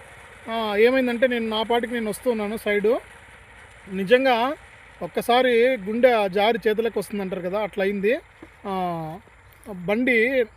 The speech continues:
నా-, అంటే నేను సైడ్ వెళ్తున్నాను, వెనకాల ఒక గూడ్స్ ఆటో వస్తుంది, అంటే లగేజ్ ఆటో. ఆ లగేజ్ ఆటో ఏమైందంటే, ఆ, నన్ను ఓవర్‌టేక్ చేసేదానికి వచ్చేసాడు, టక్కన వచ్చేసాడు. ఎదురుగా ఒక టూ వీలర్ వచ్చింది, స్కూటర్ వచ్చేసింది.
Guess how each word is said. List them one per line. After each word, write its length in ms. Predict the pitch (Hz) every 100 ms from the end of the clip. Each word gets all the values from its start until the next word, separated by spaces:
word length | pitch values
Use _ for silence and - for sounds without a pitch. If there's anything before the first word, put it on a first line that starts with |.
| 226
నా-, 160 | 202
అంటే 420 | 190 202 277 254 220
నేను 260 | 226 220
సైడ్ 260 | 190 240 262
వెళ్తున్నాను, 440 | 240 233 240 220
వెనకాల 360 | 262 220 247 233
ఒక 140 | 202 208 180 165 160 - - 190
గూడ్స్ 300 | 185 254 226
ఆటో 260 | 208 196 208
వస్తుంది, 360 | - 190 196
అంటే 160 | 214 196
లగేజ్ 320 | 185 202 196
ఆటో. 320 | 175 160 285 349 _ _ _ - 196
ఆ 100 | 196
లగేజ్ 300 | 202 247 247
ఆటో 220 | 226 226
ఏమైందంటే, 720 | 220 220 214 214 262 214 233 - _ _ -
ఆ, 220 | 202 190 - - 214
నన్ను 300 | 208 220 240
ఓవర్‌టేక్ 400 | 220 233 254 214
చేసేదానికి 640 | 196 214 208 220 277 240
వచ్చేసాడు, 520 | 202 190 254 220 180 175 -
టక్కన 260 | 208 262 247
వచ్చేసాడు. 400 | 190 220 214 277
ఎదురుగా 320 | 233 247 247
ఒక 220 | 226 214
టూ 180 | 190 226
వీలర్ 200 | 240 220
వచ్చింది, 300 | 180 - 165
స్కూటర్ 340 | - 214 202
వచ్చేసింది. 500 | 185 175 160 170 196